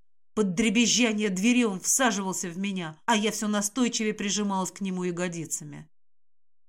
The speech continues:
Наши тела тёрлись друг от друга, а сдавленные голоса звучали в унисон, и это распаляло как никогда. Откинувшись назад, я вцепилась в бедро Хаммера, и неожиданно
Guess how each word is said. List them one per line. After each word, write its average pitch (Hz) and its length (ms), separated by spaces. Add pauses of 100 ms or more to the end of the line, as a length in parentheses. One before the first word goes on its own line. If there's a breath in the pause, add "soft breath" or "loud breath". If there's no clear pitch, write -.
(140)
Наши 175 300
тела 185 320
тёрлись 202 500
друг 185 260
от 185 120
друга, 170 420 (300)
а 220 100
сдавленные 208 580
голоса 202 460
звучали 202 460
в 190 80
унисон, 202 600 (280)
и 233 100
это 214 240
распаляло 220 600
как 196 220
никогда. 202 640 (720)
Откинувшись 233 800
назад, 226 460
я 220 160
вцепилась 226 600
в 185 60
бедро 233 320
Хаммера, 285 680 (640)
и 208 120
неожиданно 202 1000